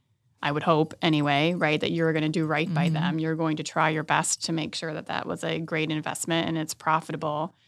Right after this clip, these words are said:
Speaker 1: And then I think that her, on the back end of that,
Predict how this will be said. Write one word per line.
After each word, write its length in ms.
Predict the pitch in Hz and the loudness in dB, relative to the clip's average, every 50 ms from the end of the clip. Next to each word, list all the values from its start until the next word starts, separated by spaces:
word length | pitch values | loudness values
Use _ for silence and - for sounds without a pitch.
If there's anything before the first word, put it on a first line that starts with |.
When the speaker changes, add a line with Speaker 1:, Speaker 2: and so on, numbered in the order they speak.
| _ _ _ _ _ | _ _ _ _ _
Speaker 1:
And 180 | - 185 180 175 | 0 2 4 4
then 240 | 170 165 165 160 160 | 4 4 6 6 6
I 100 | 160 165 | 4 4
think 320 | 160 - 165 165 160 - | 4 2 2 2 2 2
that 480 | - 160 151 147 151 147 143 - - - _ - | 4 4 6 6 4 4 2 0 -4 -10 _ -12
her, 680 | 175 180 185 180 175 170 170 165 165 165 165 165 - _ _ _ _ _ _ _ _ - | -4 0 2 2 4 4 4 4 4 2 2 0 -4 _ _ _ _ _ _ _ _ 2
on 140 | - 180 175 | 4 6 6
the 80 | 170 160 | 6 6
back 320 | 160 165 165 170 175 - | 8 8 8 8 6 4
end 120 | 180 170 175 | 2 2 2
of 100 | 165 156 | 2 4
that, 420 | 160 160 160 156 156 156 160 - | 4 6 6 6 4 2 0 -2